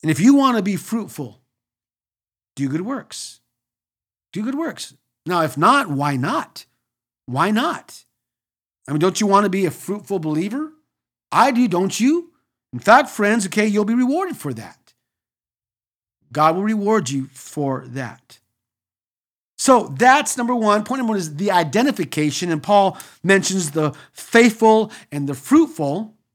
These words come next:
Now we're to point number two, is the salutation. Write that down, the salutation. The sal-, a salutation is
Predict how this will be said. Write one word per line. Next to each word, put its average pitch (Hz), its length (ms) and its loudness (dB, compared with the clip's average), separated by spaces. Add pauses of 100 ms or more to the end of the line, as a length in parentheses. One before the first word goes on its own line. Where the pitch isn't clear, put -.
(600)
Now 165 200 -2
we're 175 100 0
to 147 80 -2
point 180 280 -4
number 139 180 -6
two, 123 460 -6 (760)
is 147 400 0 (100)
the 143 100 -6
salutation. 147 1000 -6 (1080)
Write 185 220 2
that 190 140 0
down, 156 260 2
the 143 220 -4 (180)
salutation. 175 1120 0 (1120)
The 156 80 -2
sal-, 190 380 2 (320)
a - 100 -4
salutation 233 920 2
is 180 440 2